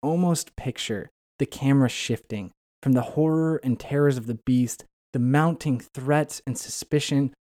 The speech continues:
as worshipers are being checked for a mark on their hand or forehead, to those now who stand, one hundred and forty-four thousand strong,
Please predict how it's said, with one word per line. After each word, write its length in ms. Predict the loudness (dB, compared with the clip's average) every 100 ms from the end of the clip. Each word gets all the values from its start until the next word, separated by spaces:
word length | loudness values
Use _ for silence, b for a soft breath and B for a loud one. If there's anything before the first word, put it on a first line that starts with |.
| _
as 120 | -6 -2
worshipers 640 | 2 2 2 -4 -2 -2
are 60 | -2
being 260 | 0 -2
checked 440 | -4 -4 -2 -4 -8
for 200 | -4 0
a 80 |
mark 400 | 2 2 2 0
on 100 | -4
their 120 | -6 -4
hand 340 | 2 4 4
or 100 | 0
forehead, 580 | -2 -2 0 -2 -4 -6 _ _
to 80 | -10
those 420 | -4 0 2 2
now 180 | 0 -2
who 180 | -2 -6
stand, 680 | -6 -6 -2 0 -2 -6 -8
one 120 | -4 -4
hundred 440 | -4 -2 0 2
and 140 | 0
forty-four 460 | 0 -2 -2 -4 -6
thousand 520 | -6 -8 -6 -2 -2
strong, 440 | -4 -6 -4 -4